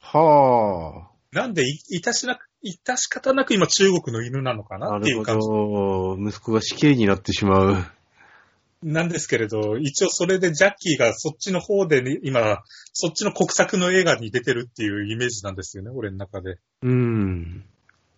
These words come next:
Speaker 2: いろいろとでも調べると、あ、あれなんですよね。二千十年ぐらいから、あの、制作のなんか、国がやっぱり香港から中国っていう割合がやっぱ中国の方が多くなってるんですね、見てると。
Speaker 1: おー。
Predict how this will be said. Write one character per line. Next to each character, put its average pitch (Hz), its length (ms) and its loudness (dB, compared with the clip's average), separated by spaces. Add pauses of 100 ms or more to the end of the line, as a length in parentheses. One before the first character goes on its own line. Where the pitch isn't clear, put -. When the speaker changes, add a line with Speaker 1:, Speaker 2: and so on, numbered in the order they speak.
(340)
Speaker 2:
い 175 180 2
ろ 233 180 0
い 240 40 -4
ろ 247 120 0
と 240 140 -4
で 254 100 0
も 226 120 -2
調 - 180 -2 (180)
べ 190 120 4
る 180 140 2
と、 107 220 2
あ、 107 240 -2
あ 120 100 -2
れ 135 100 0
な 156 100 -2
ん 156 40 -2
で 139 80 0
す - 120 -10
よ 95 60 -6
ね。 95 120 -10
二 110 160 -4
千 254 320 -2
十 143 260 0
年 151 180 2
ぐ 156 100 2
ら 160 100 6
い 143 60 2
か 113 140 0
ら、 98 120 2
あ 98 60 -4
の、 101 260 -8 (840)
制 226 320 2
作 220 320 -2
の 208 260 0
な 208 100 -2
ん 202 40 -8
か、 110 340 0 (540)
国 170 300 0
が 180 140 4
や 170 80 2
っ 170 40 -8
ぱ 170 80 2
り 147 60 2
香 247 260 0
港 185 180 0
か 127 120 0
ら 110 100 -4
中 226 220 -2
国 196 280 -6
っ - 20 -20
て - 120 -10
い 113 60 2
う 110 200 -2
割 147 240 0
合 202 100 -4
が 190 140 -4
や 185 60 -4
っ 185 40 -14
ぱ - 80 -12
中 - 200 -8
国 226 260 -2
の 110 40 -4
方 123 140 -2
が 104 100 -2
多 143 160 0
く 131 100 -10
な 107 100 -6
っ - 80 -10
て 110 80 -8
る 101 80 -8
ん 95 60 -10
で 92 80 -10
す - 180 -14
ね、 98 140 -12
見 104 100 -10
て - 100 -16
る 92 120 -12
と。 - 120 -20 (360)
Speaker 1:
お 117 480 6
ー。 - 160 -10